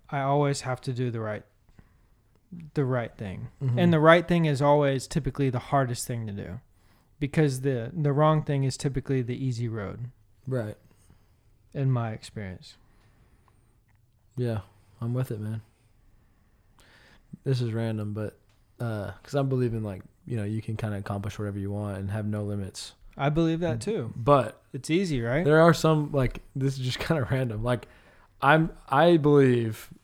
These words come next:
Speaker 2: I believe in that, like, wholeheartedly. Like, I, whatever you wanna focus on, you can do.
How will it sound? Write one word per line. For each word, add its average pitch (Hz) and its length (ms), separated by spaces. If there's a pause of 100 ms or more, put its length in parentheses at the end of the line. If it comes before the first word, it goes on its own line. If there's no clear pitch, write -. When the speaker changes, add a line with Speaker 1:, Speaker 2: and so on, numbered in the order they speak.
(220)
Speaker 2:
I 135 100
believe 147 340
in 120 80
that, 107 240
like, 113 140
wholeheartedly. 117 520
Like, 107 200
I, 127 160 (100)
whatever 131 260
you 135 140
wanna 127 160
focus 120 280
on, 113 140
you 117 120
can 110 100
do. 101 200